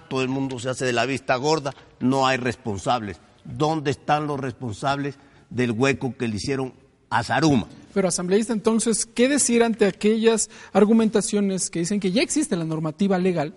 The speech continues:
Speaker 2: la normativa suficiente para que estos temas no sucedan en el Ecuador?
Speaker 1: Parecería que la normativa no ha sido suficiente,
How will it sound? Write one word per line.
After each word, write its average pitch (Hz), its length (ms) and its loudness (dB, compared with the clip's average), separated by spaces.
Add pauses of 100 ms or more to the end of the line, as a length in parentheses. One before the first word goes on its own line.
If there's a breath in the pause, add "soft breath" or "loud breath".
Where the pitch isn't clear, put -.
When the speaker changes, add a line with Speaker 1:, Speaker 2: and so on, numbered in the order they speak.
Speaker 2:
la 165 100 -2
normativa 143 440 0
suficiente 196 560 -2
para 196 380 4
que 190 200 2
estos 240 280 -4
temas 190 280 -2
no 196 120 -6
sucedan 196 400 -4
en 143 60 -8
el 143 60 -8
Ecuador? 113 220 -4
Speaker 1:
Parecería 131 500 -4
que 127 80 -6
la 117 120 -2
normativa 117 560 -2
no 120 100 -4
ha 98 40 -8
sido 117 220 -4
suficiente, 104 640 -8